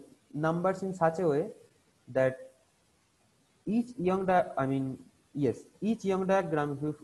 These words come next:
look at each Young diagram, then the numbers appear ac-, uh, increasing according to, along to the rows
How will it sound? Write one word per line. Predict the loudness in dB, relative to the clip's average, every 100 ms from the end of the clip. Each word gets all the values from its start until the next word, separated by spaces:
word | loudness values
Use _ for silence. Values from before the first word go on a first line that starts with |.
| -4
look | -2 -2
at | -2 -4
each | -4
Young | -2 2
diagram, | 2 2 0 -4 -2
then | -2 0
the | 0
numbers | 0 0 2 2 2 -6 -20 _ _ _ _ _ -2
appear | -2 0 0 0 -2 -8 -6 -4
ac-, | -4 -4
uh, | 0 0 0 0
increasing | 0 0 -2 0 -2
according | 0 0 0 -2
to, | 0 2
along | 2 0 -2
to |
the | -2 0
rows | 2 0 0 -4